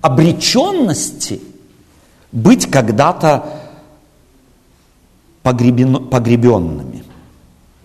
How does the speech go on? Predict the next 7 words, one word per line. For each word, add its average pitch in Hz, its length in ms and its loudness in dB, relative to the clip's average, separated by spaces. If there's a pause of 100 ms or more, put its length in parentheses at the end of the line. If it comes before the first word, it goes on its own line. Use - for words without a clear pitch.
(840)
Перед 127 320 2
нами 196 520 0 (1160)
жизнь. 127 600 -2 (1600)
Перед 190 280 4
нами 269 440 2 (140)
бесконечная 185 1700 2
жизнь 120 520 0